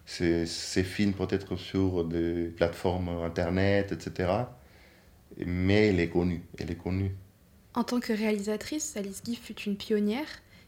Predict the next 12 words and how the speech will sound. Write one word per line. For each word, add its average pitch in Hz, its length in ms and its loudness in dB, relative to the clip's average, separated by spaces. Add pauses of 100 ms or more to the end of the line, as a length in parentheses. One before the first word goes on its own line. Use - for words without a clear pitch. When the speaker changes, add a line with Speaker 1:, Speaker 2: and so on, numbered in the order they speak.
(120)
Speaker 2:
Est-ce 240 180 0
que, 302 120 -2
à 277 80 4
votre 220 220 -2
connaissance, 226 540 -2
son 220 200 -2
avant-gardisme 208 720 -2
s'est 196 160 -4
traduit 202 340 -4
dans 208 140 2
d'autres 214 400 2
domaines ? 196 340 2